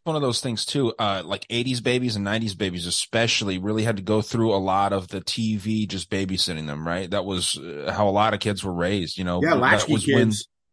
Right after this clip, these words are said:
Speaker 2: You come home.
Speaker 1: Yeah.
Speaker 2: You come home, open the door, get something to eat, turn on the T V.
Speaker 1: Yep. Because that's when a lot of the, the two parents have, had to start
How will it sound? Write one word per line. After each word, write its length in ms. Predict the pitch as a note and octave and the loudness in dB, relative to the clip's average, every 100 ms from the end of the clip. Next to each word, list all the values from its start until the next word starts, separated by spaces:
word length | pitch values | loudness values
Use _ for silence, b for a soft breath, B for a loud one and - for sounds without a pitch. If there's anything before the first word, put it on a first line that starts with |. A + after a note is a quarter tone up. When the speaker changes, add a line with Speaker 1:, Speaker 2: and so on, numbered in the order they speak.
| _ A#2 | _ -6
Speaker 2:
You 80 | |
come 180 | A#2+ D3 | 0 2
home. 400 | D3 D#3 F3 E3+ _ _ _ - | 4 4 2 -2 _ _ _ 0
Speaker 1:
Yeah. 180 | B2+ - _ _ _ - | 0 0 _ _ _ -12
Speaker 2:
You 80 | A#2+ | -2
come 180 | D3+ | 2
home, 380 | D3+ D#3+ E3+ E3 - | 4 4 2 -2 -2
open 200 | C#3+ D3 | 2 2
the 80 | |
door, 260 | C#3 C#3+ D#3+ | 4 4 4
get 140 | D3+ C#3 | 2 0
something 240 | D3+ D3+ | 0 2
to 60 | B2+ | 2
eat, 300 | C#3 E3+ - | 0 -2 -8
turn 160 | - C#3+ | -4 0
on 100 | D3 | 0
the 60 | C#3 | 2
T 160 | D3 | 2
V. 260 | D3 C#3+ - _ _ _ _ _ | 4 2 -2 _ _ _ _ _
Speaker 1:
Yep. 280 | G#2 B2+ - _ _ _ b b - | -2 -2 -4 _ _ _ b b -2
Because 380 | A#2+ D#3 A#2 A#2 | 4 4 2 2
that's 320 | B2+ C3 C#3+ | 4 4 4
when 140 | C3+ | 4
a 60 | B2 | 6
lot 160 | B2 | 4
of 120 | B2 A2 | 2 4
the, 240 | B2 A#2 | 4 4
the 200 | G#2+ A2 | 2 0
two 220 | - B2+ | 0 -2
parents 540 | A2+ C3+ C#3+ G#2+ - - | 0 -2 -2 0 -2 -2
have, 240 | A#2 A#2+ | -4 -4
had 140 | A2+ A2+ | -2 -2
to 40 | |
start 300 | G#2+ B2 G#2+ | 0 0 -2